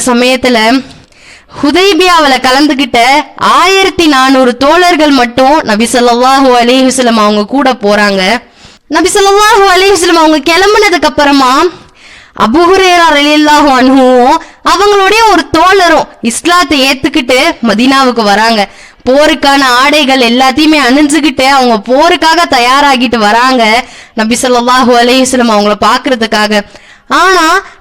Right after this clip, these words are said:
நபி ஸல்லல்லாஹு அலைஹி வஸல்லம் அவங்க வந்து ரசூலுல்லாஹ் கிட்ட வரும்போது அந்த கைபர் போருங்கிறதே முடிஞ்சிருச்சு. நபி ஸல்லல்லாஹு அலைஹி வஸல்லம் என்ன செஞ்சாங்க அப்படின்னா, அந்த போர்ல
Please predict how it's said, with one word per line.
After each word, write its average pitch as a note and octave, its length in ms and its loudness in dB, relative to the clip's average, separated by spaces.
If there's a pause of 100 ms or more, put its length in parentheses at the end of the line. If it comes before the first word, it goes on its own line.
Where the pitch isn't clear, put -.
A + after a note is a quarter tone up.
நபி A#3 220 -2
ஸல்லல்லாஹு C4 560 0 (100)
அலைஹி C4 260 0
வஸல்லம் B3+ 380 -4
அவங்க C#4+ 220 2 (140)
வந்து D4+ 220 2 (180)
ரசூலுல்லாஹ் D4+ 520 0
கிட்ட C4+ 160 -2 (120)
வரும்போது C#4 600 0 (220)
அந்த F#3+ 120 -2 (120)
கைபர் C4 460 0
போருங்கிறதே F#3+ 520 0 (120)
முடிஞ்சிருச்சு. G#3 560 -4 (1200)
நபி E4+ 220 0
ஸல்லல்லாஹு F#4+ 540 2
அலைஹி F#4 200 0
வஸல்லம் F4+ 340 0
என்ன F4 120 2 (120)
செஞ்சாங்க E4+ 400 0
அப்படின்னா, D4 340 0 (480)
அந்த C4+ 140 0 (180)
போர்ல G#4 420 2